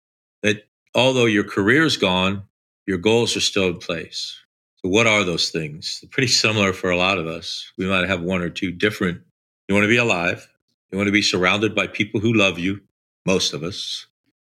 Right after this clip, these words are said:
You don't wanna be living paycheck to paycheck. And you wanna be in a career that is fulfilling,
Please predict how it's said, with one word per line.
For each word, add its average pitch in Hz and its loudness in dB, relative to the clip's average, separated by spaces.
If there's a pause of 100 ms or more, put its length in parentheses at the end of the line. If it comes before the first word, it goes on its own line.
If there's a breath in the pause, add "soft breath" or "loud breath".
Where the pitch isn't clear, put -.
(300)
You 98 2
don't 113 2
wanna 113 4
be 110 2
living 110 2
paycheck 113 -2
to 131 0
paycheck. 104 -2 (340 soft breath)
And 92 2
you 95 2
wanna 104 2
be 98 2
in 117 2
a 92 2
career 117 2
that 101 2
is 87 -6
fulfilling, 120 0